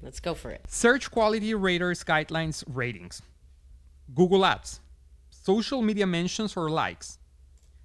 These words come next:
Speaker 2: Click-through rates from search results. Pogo sticking back to the search results page. Dwell time on page. Bounce rates. User engagement data on your web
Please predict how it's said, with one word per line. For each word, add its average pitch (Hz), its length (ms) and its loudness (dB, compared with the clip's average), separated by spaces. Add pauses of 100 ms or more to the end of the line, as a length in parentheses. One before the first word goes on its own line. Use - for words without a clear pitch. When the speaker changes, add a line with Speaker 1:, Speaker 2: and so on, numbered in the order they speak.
(280)
Speaker 2:
Click-through 226 520 0
rates 185 340 0
from 170 240 2
search - 360 -2
results. 139 560 -2 (1160)
Pogo 233 260 0
sticking 233 640 -2
back - 340 -4
to 208 60 -4
the 175 100 -4
search 180 300 -4
results 156 400 -2
page. - 460 -8 (460)
Dwell 180 320 2
time 180 280 -2
on 160 100 0
page. - 480 -10 (260)
Bounce 165 420 2
rates. 107 460 -12 (560)
User 214 400 2
engagement 180 540 0
data 156 260 0
on 160 200 2
your 139 180 0
web 135 280 -2